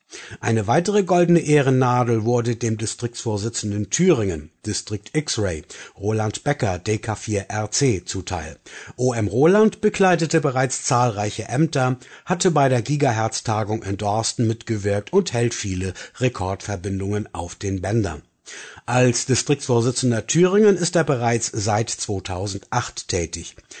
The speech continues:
Für fünfundzwanzigjährige Mitgliedschaft wurde der Distriktsvorsitzende Hamburg, Distrikt Echo,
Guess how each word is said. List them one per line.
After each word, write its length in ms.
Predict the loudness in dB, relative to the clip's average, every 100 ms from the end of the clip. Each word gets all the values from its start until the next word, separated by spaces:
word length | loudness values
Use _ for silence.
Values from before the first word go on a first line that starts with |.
| -20 -20 -6
Für 220 | 2 4
fünfundzwanzigjährige 1000 | 4 4 2 4 2 4 4 4 4 4
Mitgliedschaft 760 | 4 2 0 0 0 0 0 2
wurde 320 | 4 4 2
der 180 | 2 0
Distriktsvorsitzende 1080 | -2 -2 -2 0 -2 -2 -4 -4 -2 0
Hamburg, 640 | 4 4 4 0 -2 -8
Distrikt 400 | -10 -6 -6 -6 -6
Echo, 360 | -2 -2 -2